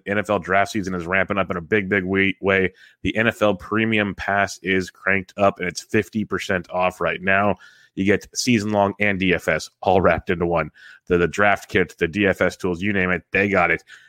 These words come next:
So go check it out over there at rotoballer dot com if you want an extra ten percent off. So we'll give you a total of sixty percent off.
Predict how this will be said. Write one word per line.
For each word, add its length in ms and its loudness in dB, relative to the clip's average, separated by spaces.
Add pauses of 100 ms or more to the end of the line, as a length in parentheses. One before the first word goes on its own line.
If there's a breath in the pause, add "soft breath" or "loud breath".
So 120 -10
go 100 4
check 160 2
it 80 2
out 80 6
over 100 0
there 100 2
at 60 -6
rotoballer 400 4
dot 160 0
com 220 -2
if 80 -2
you 80 0
want 140 -6
an 120 -10
extra 260 -2
ten 260 -2
percent 320 -2
off. 180 4
So 80 -4
we'll 60 -2
give 80 -2
you 80 0
a 20 -10
total 180 -2
of 60 -4
sixty 320 -8
percent 380 -4
off. 220 2